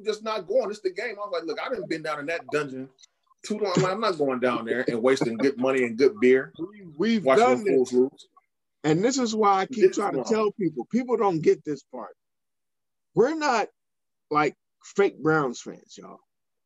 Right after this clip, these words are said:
Speaker 2: We have done this. Sean and I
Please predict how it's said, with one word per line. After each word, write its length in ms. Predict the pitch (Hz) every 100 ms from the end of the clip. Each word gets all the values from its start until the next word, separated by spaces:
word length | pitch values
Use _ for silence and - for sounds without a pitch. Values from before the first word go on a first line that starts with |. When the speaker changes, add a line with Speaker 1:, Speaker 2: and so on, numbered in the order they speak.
| _ _ _ -
Speaker 2:
We 320 | 240 311 285
have 320 | 214 147 123
done 280 | 160 175 147
this. 340 | 110 _ - _ _ _ _ -
Sean 340 | 208 226 269
and 180 | 262 233
I 280 | 196 151